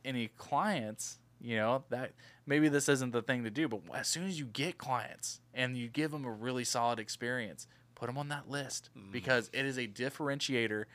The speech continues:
Speaker 1: Again, we talk about where you have to be different. You have to stand out in this day and age to, to win listings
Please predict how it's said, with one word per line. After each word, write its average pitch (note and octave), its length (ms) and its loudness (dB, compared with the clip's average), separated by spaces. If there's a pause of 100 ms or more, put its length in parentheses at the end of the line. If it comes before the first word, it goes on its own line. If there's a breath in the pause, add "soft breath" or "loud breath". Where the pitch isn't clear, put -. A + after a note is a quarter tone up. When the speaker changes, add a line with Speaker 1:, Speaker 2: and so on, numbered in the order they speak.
(240 loud breath)
Speaker 1:
Again, C#3 280 -4
we C3+ 100 -6
talk F3+ 300 -4
about C3+ 300 0
where A#2 280 4 (460 loud breath)
you D#3+ 160 -2
have G#3 220 4
to F3 120 0
be C#3+ 220 -6
different. A#2 600 -2
You D3+ 80 -2
have E3+ 100 -2
to F#3 80 0
stand C3 480 0
out G#2+ 320 0 (180)
in A#2+ 120 -4
this A2 180 0
day G#2+ 200 0
and G#2 100 -4
age F#2+ 320 -8
to, G#2+ 180 0
to - 160 -6
win A#2 680 0
listings A2+ 720 -4